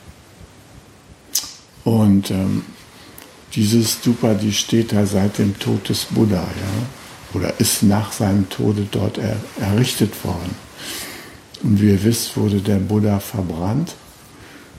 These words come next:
und seine Knochen, die Überreste, wurden in acht Teile aufgeteilt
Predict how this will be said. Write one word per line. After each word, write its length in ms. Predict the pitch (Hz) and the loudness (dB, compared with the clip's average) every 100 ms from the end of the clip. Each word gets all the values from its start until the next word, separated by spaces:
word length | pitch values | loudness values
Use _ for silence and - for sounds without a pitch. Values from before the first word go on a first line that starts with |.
| - | -4
und 120 | 117 | 0
seine 320 | 101 101 101 98 | 2 4 4 2
Knochen, 840 | - - 107 107 - 117 107 - - - - - - - | -2 2 2 2 0 2 2 -2 -14 -20 -20 -20 -20 -8
die 120 | - 107 | -4 -2
Überreste, 840 | 95 98 101 98 110 104 - - 110 95 - - - - - - | 0 2 2 2 -2 -4 -4 -8 -8 -8 -12 -20 -14 -12 -12 0
wurden 340 | 107 104 98 - | 4 4 4 2
in 260 | 92 95 - | 2 2 2
acht 400 | 107 - - - | -2 -2 -6 -6
Teile 500 | - 185 208 196 - | 0 2 4 4 2
aufgeteilt 960 | - - 104 - - - - 117 - | -2 0 -2 -2 -6 -6 -6 -8 -12